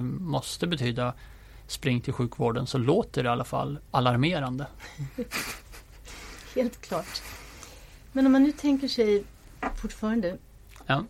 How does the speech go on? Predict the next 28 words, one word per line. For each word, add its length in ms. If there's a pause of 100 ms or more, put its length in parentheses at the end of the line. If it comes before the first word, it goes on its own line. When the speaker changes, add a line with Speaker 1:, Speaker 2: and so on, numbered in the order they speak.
(340)
Speaker 2:
att 420 (120)
en 320
person 580
är 320
olyckligt 400
kär, 320 (300)
Speaker 1:
Mhm. 280 (120)
Speaker 2:
och 100
som 120
du 80
säger, 280
som, 260
som 140
alla 180
som 140
har 180
varit 240
olyckligt 380
kära 220
vet, 240
så 100
är 40
inte 200
det 160
något 160
roligt. 580
Speaker 1:
Nej. 220 (960)
Speaker 2:
Ehm, 440